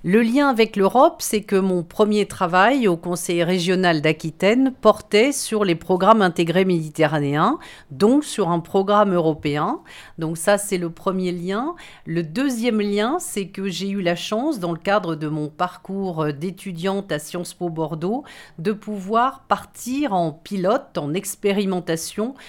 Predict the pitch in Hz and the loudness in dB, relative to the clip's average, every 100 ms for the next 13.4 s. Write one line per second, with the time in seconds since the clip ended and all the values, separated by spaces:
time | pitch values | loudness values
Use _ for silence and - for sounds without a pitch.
0 | - - - - 214 214 - - 180 175 | -20 -14 -10 -4 -4 -4 -10 -8 -4 -2
1 | 185 214 170 190 180 202 226 220 170 165 | -2 -2 -4 -6 -2 0 2 0 2 2
2 | 160 165 196 208 - 190 180 190 185 175 | 2 0 0 -2 -4 -4 0 0 0 0
3 | 180 - 196 202 185 151 147 170 165 170 | -2 -4 -4 -4 -6 -10 -12 -10 -2 0
4 | 160 165 175 - 220 202 208 - - 214 | 2 0 -2 -4 -4 -2 -4 -6 -4 -4
5 | 202 - - - - 202 - 202 196 202 | -4 -10 -20 -14 -6 -6 -4 -4 -2 -4
6 | 196 - 190 170 170 165 190 233 - - | -6 -6 -6 -4 -4 -2 -2 -2 -4 -4
7 | 220 214 180 170 - 175 196 294 - - | 0 2 2 0 -2 -4 -2 -4 -8 -14
8 | - - - 190 190 185 175 170 170 165 | -20 -20 -6 -2 0 2 2 2 0 -2
9 | 165 165 147 147 180 220 185 170 156 175 | -4 -2 -2 -4 -4 -4 -4 -4 -2 -4
10 | 170 - 196 190 185 - 175 156 196 233 | -4 -8 -6 -4 -4 -6 -12 -6 -6 -6
11 | 190 165 165 165 226 226 196 175 208 262 | -4 -2 -4 -4 -2 0 0 0 -2 -4
12 | - 220 214 - 208 208 180 180 160 151 | -6 -4 -4 -4 -6 -4 -6 -6 -8 -6
13 | 170 180 185 | -4 -6 -8